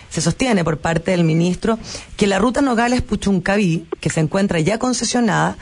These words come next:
eh, bueno, así como también, eh, la ruta La Serena Valle y el túnel El Melón, efectivamente está en la condición que usted dice? Vale decir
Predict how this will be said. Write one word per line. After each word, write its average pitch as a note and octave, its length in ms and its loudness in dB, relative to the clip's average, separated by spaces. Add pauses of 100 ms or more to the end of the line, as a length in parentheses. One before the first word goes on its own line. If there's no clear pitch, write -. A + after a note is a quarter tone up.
(320)
eh, E3 280 2 (420)
bueno, E3 200 2
así E3 240 0
como G3 160 0
también, F#3 380 2
eh, F#3 180 2
la D#3+ 140 2
ruta F3+ 300 0
La E3+ 100 0
Serena F3 260 2
Valle F#3 280 2
y F#3 60 2
el D#3+ 140 0
túnel F#3 220 2
El F#3 100 2
Melón, F3+ 340 2
efectivamente G#3 760 0 (320)
está E3+ 260 0
en G#3+ 60 2
la A3 80 0
condición G3 420 2
que - 60 -6
usted A3+ 220 -2
dice? B3 340 0
Vale D#3+ 340 2
decir G#3+ 340 -2